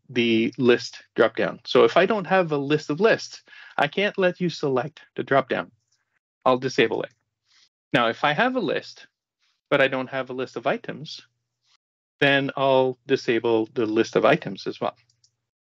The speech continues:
And then if there's nothing to do at this point, we'll just stop here. But this is where the fun starts. If I actually have a list of items and, um, a list, uh,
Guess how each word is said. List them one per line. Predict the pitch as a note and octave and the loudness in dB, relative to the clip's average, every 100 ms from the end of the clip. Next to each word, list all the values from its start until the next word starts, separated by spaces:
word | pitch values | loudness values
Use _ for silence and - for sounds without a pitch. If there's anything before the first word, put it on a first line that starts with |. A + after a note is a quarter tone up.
| _ _ _ - A#2+ | _ _ _ -10 -2
And | A#2 | 0
then | A#2+ | 0
if | - | -2
there's | A#2+ A2 C#3 | 0 0 0
nothing | C#3+ F3 | 0 0
to | F3 | 0
do | E3 E3 | 2 2
at | |
this | D#3 D3+ | 2 -2
point, | D3 C3 | -2 0
we'll | B2 A#2 | -2 -4
just | A#2+ A#2 - - | -2 -6 -8 -10
stop | - A#2+ G#2+ | 0 2 2
here. | G#3 G3+ D3 D3+ - - - _ | 4 4 4 -2 -16 -20 -20 _
But | - C#3 D#3 | 0 2 2
this | F3+ F#3 | 0 -2
is | D#3+ | -4
where | D#3 D3 | 0 0
the | B2+ | -2
fun | - B2 | -2 -4
starts. | A#2+ - G2+ - - _ _ - - _ - | -2 -2 -2 -4 -20 _ _ -20 -20 _ 2
If | D#3+ F#3+ | 2 4
I | G3+ C4 | 2 4
actually | G#3+ G3+ G#3 F#3 | 2 0 0 2
have | F#3+ F#3 | 2 2
a | D#3 | 0
list | C#3 D3+ - | 2 0 0
of | D3+ | 0
items | D3 D3 A2+ F#2+ - - - - | 0 2 -4 -6 -10 -14 -16 -4
and, | B2+ A#2+ A#2+ A#2 A2+ B2+ | 0 2 2 0 -4 0
um, | A2+ A2 G#2+ A2 - | 2 2 0 -4 -8
a | A#2 A2 A#2+ | -6 -4 0
list, | A2+ - - - | -2 -4 -12 -8
uh, | - | -8